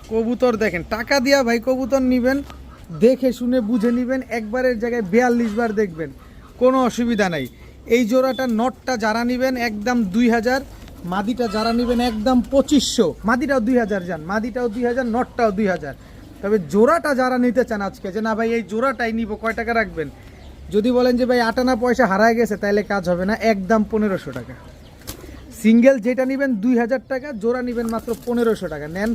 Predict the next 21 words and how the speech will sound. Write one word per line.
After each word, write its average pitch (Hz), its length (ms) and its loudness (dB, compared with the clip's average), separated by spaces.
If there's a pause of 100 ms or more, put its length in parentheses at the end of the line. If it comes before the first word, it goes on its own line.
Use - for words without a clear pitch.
(100)
পালেন, 202 380 0
ডিম 214 200 0
বাচ্চা 208 320 -2
করেন, 139 200 -4 (840)
নেন, 220 200 0 (180)
পালেন, 226 280 2 (100)
ডিম 233 200 4
বাচ্চা 240 320 0
করেন, 233 160 0 (100)
just 226 180 2 (120)
এত-, 220 240 -6 (100)
এতটুকুই 208 460 0
হচ্ছে 202 180 -2 (100)
কথা। 160 200 0
মাত্র 214 320 0 (160)
পনেরোশো 240 400 0
টাকা 220 300 -2
হইলে 233 180 2 (480)
এই 180 160 -4
ময়না 208 260 2
ঝাঁক 185 220 0